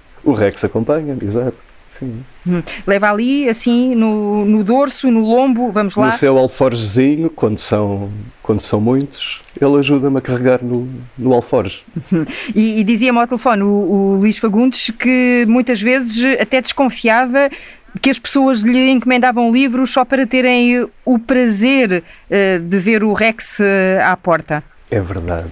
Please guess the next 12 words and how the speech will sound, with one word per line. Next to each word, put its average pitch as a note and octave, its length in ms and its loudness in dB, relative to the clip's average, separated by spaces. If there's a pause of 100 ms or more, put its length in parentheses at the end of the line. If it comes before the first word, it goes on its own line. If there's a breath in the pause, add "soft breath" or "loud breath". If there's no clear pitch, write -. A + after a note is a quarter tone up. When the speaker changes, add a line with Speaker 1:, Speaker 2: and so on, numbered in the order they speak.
Speaker 1:
O, G2+ 220 0
o G#2 40 -2
Rex G2 320 -2
tem G#2+ 100 -2
muitos G#2+ 420 -2
fãs. G2 600 -6
Aliás, F#2+ 400 -2
o G2 40 -10
que - 140 -6
é G2 40 0
visível, G2 580 -2 (260)
eh, F#2 280 -4